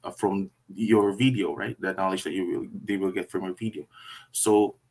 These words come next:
in order for them to save your video, uh, to comment on your video, to, um,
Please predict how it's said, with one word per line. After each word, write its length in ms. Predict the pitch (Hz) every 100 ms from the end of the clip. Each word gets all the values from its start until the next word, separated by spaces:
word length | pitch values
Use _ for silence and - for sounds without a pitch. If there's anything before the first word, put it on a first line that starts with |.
| _ _ _ _ _ -
in 100 | 127
order 260 | 127 147 160
for 120 | 110
them 140 | 104
to 60 | 107
save 240 | - 107
your 120 | 95 90
video, 540 | 123 113 98 90 90 _ -
uh, 200 | 98 -
to 140 | -
comment 340 | - 104 107
on 80 | 95
your 120 | 95
video, 460 | 98 127 101 90 113 _ _ - _ _ -
to, 500 | - 104 98 92 92
um, 460 | 95 92 87 113